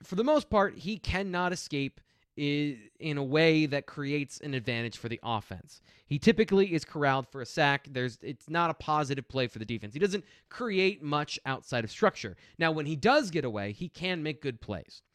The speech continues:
Um, but for the most part, if he gets pressure,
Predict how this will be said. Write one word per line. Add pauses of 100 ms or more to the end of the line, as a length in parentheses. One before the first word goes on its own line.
(360)
Um,
but
for
the
most
part, (300)
if
he
gets (340)
pressure,